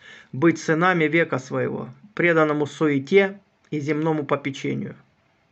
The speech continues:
Но это трудное состояние духа необходимо пережить подвижнику. Чем крепче решишься перетерпеть этот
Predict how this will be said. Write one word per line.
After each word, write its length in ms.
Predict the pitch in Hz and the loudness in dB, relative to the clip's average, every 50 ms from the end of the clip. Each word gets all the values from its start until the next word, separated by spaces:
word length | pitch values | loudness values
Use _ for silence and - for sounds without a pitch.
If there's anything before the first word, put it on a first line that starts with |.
| _ _ _ _ _ _ _ _ - | _ _ _ _ _ _ _ _ -6
Но 160 | - 160 170 | -2 0 2
это 180 | 175 170 180 170 | 2 2 2 0
трудное 460 | 175 190 185 190 185 170 175 170 165 | 2 2 2 2 2 2 2 0 0
состояние 880 | 165 - 165 - - 170 165 175 190 208 202 175 147 135 131 131 - - _ _ - - - - _ _ _ _ _ _ _ _ _ _ _ _ _ _ _ _ _ _ - | 0 -4 -6 -4 0 0 2 4 4 2 2 2 0 -2 -4 -6 -10 -14 _ _ -20 -20 -20 -20 _ _ _ _ _ _ _ _ _ _ _ _ _ _ _ _ _ _ -6
духа 380 | 165 147 190 202 202 - 180 170 | 2 4 4 4 6 4 2 2
необходимо 600 | 175 165 156 - - 170 160 160 185 180 175 170 | 2 0 0 0 0 0 2 2 2 2 2 0
пережить 520 | 175 170 160 156 160 156 156 190 180 185 | 0 0 0 0 0 2 0 0 0 0
подвижнику. 720 | - 170 165 156 175 180 151 131 139 135 131 - - - - - _ _ _ _ _ _ _ _ _ _ _ - - - - - - _ _ - | 0 -2 0 0 0 0 0 0 -2 -8 -12 -12 -16 -18 -18 -20 _ _ _ _ _ _ _ _ _ _ _ -20 -20 -20 -20 -20 -20 _ _ -6
Чем 280 | - - 214 208 196 | 0 4 4 4 4
крепче 600 | 202 - 208 214 202 202 - - - 151 143 - - _ _ _ - | 4 4 4 4 4 2 0 -2 -2 -2 -2 -2 -8 _ _ _ 2
решишься 640 | 151 160 175 170 - 220 226 214 220 - - 143 | 4 4 4 4 4 4 4 4 4 2 -2 -2
перетерпеть 640 | 127 - 160 151 156 151 - 160 - - 165 139 135 | -2 -2 -2 -2 -2 0 -2 -2 0 2 0 0 0
этот 280 | - - - - 135 | -2 -4 -6 -10 -18